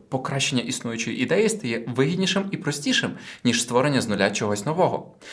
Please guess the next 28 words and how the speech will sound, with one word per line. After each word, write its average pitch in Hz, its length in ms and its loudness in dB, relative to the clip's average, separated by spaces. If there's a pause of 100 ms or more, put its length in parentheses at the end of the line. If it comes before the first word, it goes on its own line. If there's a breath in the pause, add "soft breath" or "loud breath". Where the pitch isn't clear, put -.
(200 loud breath)
На 175 80 6
основі 262 280 4
принципів 127 600 2
наслідування 185 840 0
навіть 185 260 0
з'явився 147 600 0
copycat – - 540 -4 (260 loud breath)
метод 196 420 2 (180)
ведення 113 480 0
бізнесу, 233 480 2
який 127 260 2
набув 110 280 -4
поширення 175 420 -2
в - 60 -6
технологічній 98 600 -4
сфері. - 320 -4 (420 soft breath)
Copycat — 175 580 4
це 139 240 6
стартапи, 98 640 0
які 143 240 -2
копіюють 147 520 -2
технологію 175 720 0
та 117 340 -2
бізнес-модель 147 720 0 (140)
вже 135 260 2
створеної 113 540 -2
успішної 113 540 -6
компанії, 101 540 -4